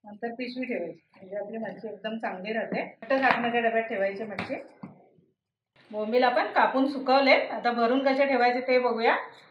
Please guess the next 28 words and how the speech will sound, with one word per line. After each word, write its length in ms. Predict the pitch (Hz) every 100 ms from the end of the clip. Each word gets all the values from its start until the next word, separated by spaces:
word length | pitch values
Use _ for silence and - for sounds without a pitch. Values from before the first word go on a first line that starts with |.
| _ _ _ _
बोंबलाची 360 | 214 208 240 247
पिशवी 340 | 262 240 269 277
उघडायची, 500 | 254 262 269 403 494
ज्याच्यात 280 | 226 233 240
ठेवायचे 460 | 240 220 220 233 233
ते, 100 | 294 - - _ _ _ _ _ _ _
त्याच्यामध्ये 480 | 220 220 233 247 392
चार 240 | 392 233 226 247
पाच 220 | 247 247
त्रिफळा 380 | 240 240 247 262
टाकायचे, 420 | 262 220 220 294 - -
म्हणजे 240 | 196 196
मच्छीला 400 | 214 202 - 226
वास 280 | 220 214 214
येत 140 | 233 233
नाही, 160 | 277 -
आपली 260 | 254 220
मच्छी 260 | 208 196 214
काळी 260 | 214 180 208
पडत 320 | 214 220 240
नाही, 180 | 254 - - _ - - 214
बोंबील 280 | 208 214 220
आपले 220 | 226 220
एकदम 280 | 202 226 214
असे 160 | 226
चांगले 340 | 226 190 185 214
राहणार 340 | 214 196 202
आहे. 100 | 302